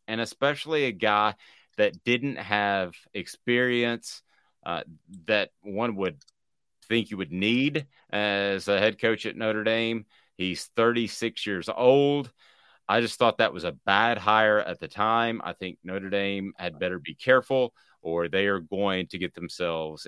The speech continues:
in a long-term mess like Tennessee did. Uh, I would not have a long leash with Marcus Freeman, and hopefully Notre Dame, for their sake, is smart enough not to have a tremendous buyout in place. But I just,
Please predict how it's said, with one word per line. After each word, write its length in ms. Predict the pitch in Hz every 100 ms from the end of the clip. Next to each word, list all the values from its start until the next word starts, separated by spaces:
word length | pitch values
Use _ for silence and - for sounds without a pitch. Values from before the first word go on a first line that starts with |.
| -
in 180 | 80 76
a 60 |
long-term 760 | 76 90 92 90 - 92 82 85
mess 420 | 87 80 - - _ _ _
like 240 | 82 78 78 -
Tennessee 500 | 95 82 76 87 78
did. 340 | 65 64 65
Uh, 40 | -
I 340 | 78 67 98
would 240 | 104 95 85
not 360 | 101 113 110
have 200 | 101 98
a 40 | 90
long 380 | 90 92 87
leash 420 | 85 85 76 - - _ -
with 160 | 82 95
Marcus 340 | 85 - 78
Freeman, 360 | - 101 87 87
and 80 |
hopefully 440 | 92 135 - 107 98
Notre 300 | 101 98 92
Dame, 220 | 101 92
for 100 | 85
their 260 | 76 120 117
sake, 340 | - 87 80
is 100 | 85
smart 300 | - 87 87
enough 240 | 82 80 _ _ _
not 240 | 85 85 -
to 100 | 80
have 260 | 85 85
a 80 | 78
tremendous 540 | - 87 90 85 80 -
buyout 600 | 78 95 95 73 69 71
in 160 | 71
place. 420 | - 76 73 76 _ _ _ _ -
But 400 | 95 90 85 - - _ -
I 240 | 95 117 98
just, 520 | 101 95 - -